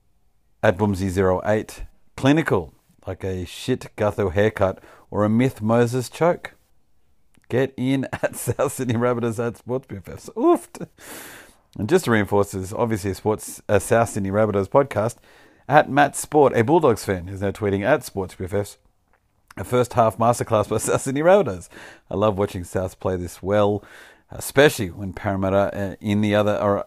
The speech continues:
on the other end of it." At Sports B F Fs. Thanks, Matt. Thanks to all those people support, <laughs> who are supporting Sports B F Fs by getting around us on the socials. Uh, and I really, I guess I appreciate you not tweeting me about the Tigers game. Score! Pat Bacanti gets it. Thirty-eight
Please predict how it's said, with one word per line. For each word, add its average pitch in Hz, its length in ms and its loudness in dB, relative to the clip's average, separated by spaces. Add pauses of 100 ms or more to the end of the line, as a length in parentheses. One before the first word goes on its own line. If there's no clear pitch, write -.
on 110 160 4
the 110 140 2
other 107 180 4
end 123 200 4
of 117 80 0
it." - 280 -4 (560)
At - 160 -18
Sports - 340 -20
B 90 100 -14
F 87 60 -14
Fs. 92 160 -12
Thanks, 131 300 2
Matt. 95 240 -4
Thanks 143 200 2
to 123 80 -2
all 139 100 4
those 120 200 4
people 98 260 -2
support, - 280 -4 (240)
<laughs> - 220 -20
who - 60 -2
are 110 60 4
supporting 151 440 4
Sports 117 260 -2
B 117 60 0
F 110 120 -2
Fs 104 200 -2
by 98 140 -4
getting 104 180 0
around 101 180 0
us 98 140 -6
on 92 80 -6
the 90 60 -8
socials. 101 560 -2 (580)
Uh, 95 380 2
and 110 120 2
I 107 100 10
really, 110 360 4
I 98 140 2
guess 95 240 -4
I - 20 -4
appreciate 92 380 -4
you 92 100 -6
not 92 220 -4
tweeting 90 320 -6
me 87 100 -6
about 82 240 -10
the - 80 -18
Tigers 80 380 -14
game. 82 180 -16
Score! 185 460 6 (680)
Pat 123 240 2
Bacanti 87 400 -8
gets 92 300 -8
it. 92 160 -8 (160)
Thirty-eight 113 640 -2